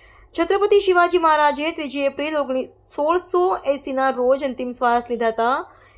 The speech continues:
શિવાજી મહારાજના મૃત્યુ પછી છત્રપતિ સંભાજી રાજે મરાઠા સામ્રાજ્યનું સંચાલન કર્યું. ત્યારે આજે શ્રી છત્રપતિ શિવાજી મહારાજની પુણ્યતિથિ નિમિત્તે શ્રી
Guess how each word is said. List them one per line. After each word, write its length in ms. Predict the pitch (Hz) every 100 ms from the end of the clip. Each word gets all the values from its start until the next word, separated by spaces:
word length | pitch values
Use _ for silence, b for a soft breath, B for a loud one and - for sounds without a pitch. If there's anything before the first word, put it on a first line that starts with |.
| b
શિવાજી 400 | - 330 370 370
મહારાજના 480 | 370 359 320 294 311
મૃત્યુ 280 | 285 277 269
પછી 300 | 269 262 294
છત્રપતિ 420 | 269 254 254 254 262
સંભાજી 520 | 277 269 320 330 339
રાજે 360 | 311 262 262
મરાઠા 420 | 269 254 240 247 247
સામ્રાજ્યનું 680 | 240 226 226 226 294 269
સંચાલન 440 | 269 233 214 202 208
કર્યું. 320 | 208 208 - _ _ _ _ _ b b b b
ત્યારે 180 | 359
આજે 340 | 403 349 349 359
શ્રી 180 | 359 339
છત્રપતિ 380 | 320 349 359 370
શિવાજી 380 | 359 330 302 285
મહારાજની 440 | 285 262 254 254
પુણ્યતિથિ 440 | 254 247 240 233 240
નિમિત્તે 500 | 233 254 254 247 254
શ્રી 200 | -